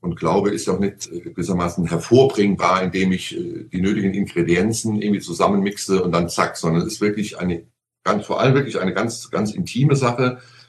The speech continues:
stellt sich überhaupt die Frage. Also es gibt von der Dichterin Nelly Sachs, ähm, äh, schönen Satz, der, der mich sehr beeindruckt hat, schon die Sehnsucht zu glauben ist der Anfang des Glaubens.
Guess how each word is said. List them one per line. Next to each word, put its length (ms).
stellt 280
sich 120
überhaupt 220
die 60
Frage. 540
Also 120
es 60
gibt 160
von 160
der 260
Dichterin 420
Nelly 220
Sachs, 680
ähm, 580
äh, 640
schönen 340
Satz, 280
der, 220
der 120
mich 140
sehr 120
beeindruckt 420
hat, 180
schon 220
die 100
Sehnsucht 840
zu 180
glauben 460
ist 220
der 160
Anfang 380
des 160
Glaubens. 640